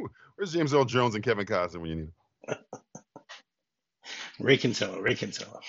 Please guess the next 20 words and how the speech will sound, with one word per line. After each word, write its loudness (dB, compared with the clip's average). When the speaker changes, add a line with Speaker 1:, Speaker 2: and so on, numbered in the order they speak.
Speaker 2:
<laughs> 6
Speaker 1:
<laughs> 0
Speaker 2:
<laughs> 4
And 2
then 2
the, 0
you 4
know, 6
we, 2
we 2
see 4
the, 4
the -6
two 6
more 4
grenades 2
fa-, -4
fall 6
into 4
the, 4